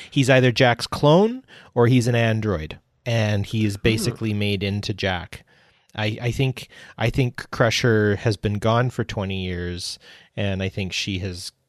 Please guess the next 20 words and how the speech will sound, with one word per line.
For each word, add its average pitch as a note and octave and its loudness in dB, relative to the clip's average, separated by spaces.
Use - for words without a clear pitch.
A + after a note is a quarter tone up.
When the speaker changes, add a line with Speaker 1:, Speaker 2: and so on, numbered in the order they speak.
Speaker 1:
inverted A2 -2
a B2+ -2
bit, C3 0
and B2 -4
which C#3+ 4
will D3+ 6
make D3+ 2
her C3 4
a B2 2
more A2 2
interesting A2 -2
character, A2+ -2
right? F2+ -6
But B2 4
that's C3 0
where B2+ 4
I'm G#2 0
at. D#2 -14
I A#2+ -4
think A#2+ -8